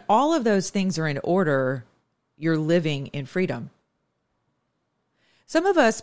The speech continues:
pray for freedom without understanding the cost associated with freedom. And I'm not talking about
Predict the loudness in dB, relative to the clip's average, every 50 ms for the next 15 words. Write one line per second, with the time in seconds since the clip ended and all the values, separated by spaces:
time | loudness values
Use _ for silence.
0 | -12 _ -8 -2 0 0 2 2 0 0 -2 -4 -4 -2 -2 0 0 2 0 0
1 | 0 0 0 0 0 0 -2 -2 -4 -4 -4 -4 -4 -4 -2 -2 -4 -6 -6 -8
2 | -8 -4 -2 0 0 0 -2 -2 -4 -4 -2 -2 -2 -2 -2 -2 -2 -2 -2 -2
3 | -4 -4 -6 -6 -8 -8 -8 -8 -8 -8 -10 -14 -16 -20 _ _ _ _ _ _
4 | _ _ _ _ _ _ _ _ _ _ _ _ _ _ _ _ _ _ _ _
5 | _ _ _ _ _ _ _ _ _ _ _ _ -4 -2 0 0 0 0 -2 -4
6 | -4 -2 -2 -2 -2 0 0 0 0 2 2 2 0 0 -2